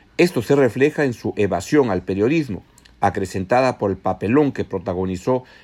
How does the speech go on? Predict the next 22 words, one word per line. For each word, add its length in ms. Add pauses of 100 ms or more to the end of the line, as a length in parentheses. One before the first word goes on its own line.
en 120
sus 140
primeras 380
entrevistas, 680 (580)
la 120
agresión 400
física 520
a 160
la 180
prensa 440
mediante 380
la 120
disposición 640
de 120
policías 680 (360)
para 180
alejar 500
con 220
violencia 500
a 20
los 120
reporteros, 600